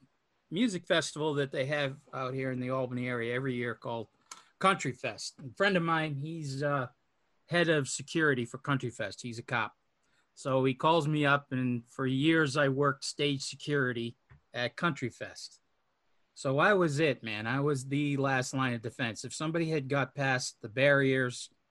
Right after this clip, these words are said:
the state police, the town police, another set of barriers, and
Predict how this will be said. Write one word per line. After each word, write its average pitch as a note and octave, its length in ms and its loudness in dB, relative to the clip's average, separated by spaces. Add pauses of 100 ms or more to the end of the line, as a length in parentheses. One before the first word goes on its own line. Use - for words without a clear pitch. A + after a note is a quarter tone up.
(180)
the A#2 60 -8
state C#3 360 0
police, B2+ 600 -2 (440)
the - 80 -4
town D3 220 4
police, A#2 560 -8 (580)
another B2+ 360 0
set C3+ 240 0
of A2 80 -8
barriers, B2+ 580 4
and A2+ 180 -4